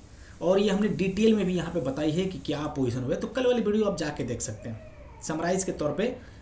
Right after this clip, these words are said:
मैंने बता दिया। अब हम main data पे आते हैं, जहाँ पे एक प्योर ऑप्शन चेन की बात की जाती है। इसमें मैंने कुछ data add भी किया है, जो आपको मैं बताऊँगा कि इसकी क्या meaning है। बहुत ही important data है दोस्तों,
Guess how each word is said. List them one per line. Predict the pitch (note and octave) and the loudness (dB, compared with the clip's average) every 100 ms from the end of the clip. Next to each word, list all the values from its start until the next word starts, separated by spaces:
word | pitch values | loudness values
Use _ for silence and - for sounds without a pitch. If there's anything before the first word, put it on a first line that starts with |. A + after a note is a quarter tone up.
| - | 0
मैंने | D3 C3 | 2 2
बता | A2+ A#2 | -2 -4
दिया। | A2 - - | -6 -8 0
अब | F#3 F3+ | 2 2
हम | - F#3 E3+ A#2 | 0 0 0 0
main | C3 G3 G#3 | 2 4 4
data | C#3+ C#3 B2 | 2 0 -2
पे | A#2+ | -2
आते | A2+ A2 B2+ | -4 -4 -4
हैं, | E3 A#2 | -4 -2
जहाँ | - - D#3+ D#3+ | -2 -2 -4 -2
पे | C#3+ F#3+ - - - - - | -2 -4 -8 -18 -20 -20 -2
एक | F3+ F#3+ - - - - - | -2 -2 -8 -18 -20 -8 0
प्योर | A#3+ C4 | 6 8
ऑप्शन | B3+ - - - - F3+ | 8 4 -2 0 2 2
चेन | D#3+ C#3 | 2 0
की | C3 | 0
बात | A2+ A2+ | -4 -6
की | - | -6
जाती | A#2 C3 | -6 -2
है। | D#3+ | 0
इसमें | G#3 | 0
मैंने | G3+ G3 | -2 -4
कुछ | F#3+ G#3 - | -2 -4 -2
data | E3 D#3+ D#3+ - | -2 -2 -4 -2
add | D#3 D#3 | 0 0
भी | |
किया | D3+ D3+ C#3 | 0 2 2
है, | D3 - - - - A#2+ | -2 -8 -16 -16 -14 -2
जो | C3+ E3+ | 2 2
आपको | D#3 - | 2 2
मैं | E3+ | 2
बताऊँगा | D3+ D3 D#3 E3 F3 F3 - - - - - - - | 2 2 2 2 2 0 -6 -14 -18 -20 -18 -18 -8
कि | F#3 A3 F#3+ | -4 -2 -2
इसकी | - - F#3+ | -2 -2 -4
क्या | D#3 C#3 | -4 -4
meaning | C3+ B2+ A#2+ | -2 -4 -4
है। | C3 | -4
बहुत | C#3 - F#3+ | -4 -2 -2
ही | E3+ | 0
important | D#3+ D3+ D3 D3 | 0 0 0 0
data | C3+ C#3 | -2 -2
है | C3+ | -2
दोस्तों, | B2+ A#2 | -2 -6